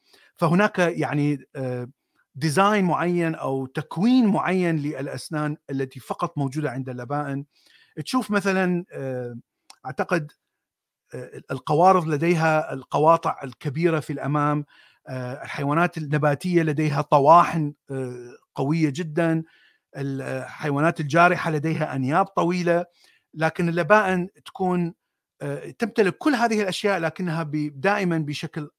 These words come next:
آه، أصغر، بشكل عادة يعني، تكون بشكل أصغر وبشكل ي-، يجعلها، آه، ما يسمى بجنراليست،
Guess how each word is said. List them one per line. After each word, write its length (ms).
آه، 280
أصغر، 460
بشكل 320
عادة 280
يعني، 300
تكون 220
بشكل 260
أصغر 320
وبشكل 580
ي-، 200
يجعلها، 880
آه، 520
ما 140
يسمى 260
بجنراليست، 880